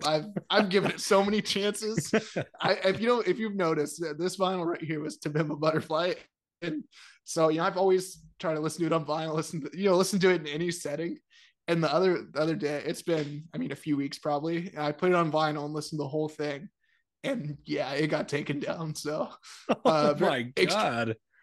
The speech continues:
Speaker 1: extremely <laughs> overrated album in my eyes. Um, I've tried to understand it. I don't understand the hype behind it, but yeah, shout out Kendrick Lamar. He's one of, you know, top, one of the top artists, but yeah, just very random. I didn't know when I wanted to bring it in, but now is the moment. So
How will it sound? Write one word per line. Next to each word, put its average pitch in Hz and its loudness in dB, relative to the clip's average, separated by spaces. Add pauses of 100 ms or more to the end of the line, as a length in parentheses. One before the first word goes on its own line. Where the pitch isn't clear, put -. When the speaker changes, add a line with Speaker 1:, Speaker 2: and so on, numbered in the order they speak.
(100)
Speaker 1:
extremely 220 2
<laughs> - -
overrated 160 2
album 151 0
in 160 -4
my 160 -4
eyes. 151 -8
Um, 139 -6 (100)
I've 151 -6
tried 165 0
to 165 0
understand 156 -4
it. 156 -4
I 143 -4
don't 147 -4
understand 147 -8
the 139 -6
hype 135 -8
behind 139 -10
it, 139 -12
but 127 -10 (420)
yeah, 233 -18 (220)
shout 175 2
out 196 0
Kendrick 160 0
Lamar. 156 -2
He's 160 0
one 170 4
of, 156 2 (140)
you 180 -4
know, 151 -2
top, 156 -4
one 160 -2
of 151 -2
the - -20
top 143 -8
artists, 151 0
but 147 -2 (400)
yeah, 175 6
just 175 4
very 220 8
random. 190 4
I 175 4
didn't 196 6
know 196 2
when 175 0
I 175 0
wanted 175 -2
to 160 -8
bring 165 0
it 156 -4
in, 156 -6
but 139 -8
now 151 -4
is 147 -4
the 147 -8
moment. 143 -10
So 160 -8